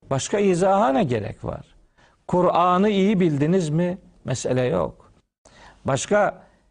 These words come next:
çeşitli kanaatler ileri sürerek güya çok bulunmaz ifadeler ortaya koymak gayretkeşliğinin bir alemi yok. Biz Kur'an'dan beslenirsek Kur'an bizi hakikat yolunun erleri yapar.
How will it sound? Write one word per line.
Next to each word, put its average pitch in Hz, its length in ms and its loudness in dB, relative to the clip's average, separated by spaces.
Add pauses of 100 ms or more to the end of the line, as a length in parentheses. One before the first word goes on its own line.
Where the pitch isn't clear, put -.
(640)
çeşitli 175 600 -2
kanaatler 160 680 0
ileri 151 340 0
sürerek 135 640 -2 (420)
güya 151 520 0 (160)
çok 175 200 -4
bulunmaz 156 560 0
ifadeler 139 580 0
ortaya 135 600 -2
koymak 131 480 0
gayretkeşliğinin 139 1000 -2
bir 165 60 -2
alemi 131 420 -2
yok. - 380 -8 (680)
Biz 190 160 -2
Kur'an'dan 196 600 2
beslenirsek 135 840 -2 (220)
Kur'an 156 600 0
bizi 214 540 0 (300)
hakikat 156 840 -4 (280)
yolunun 127 520 0
erleri 110 520 0
yapar. - 440 -6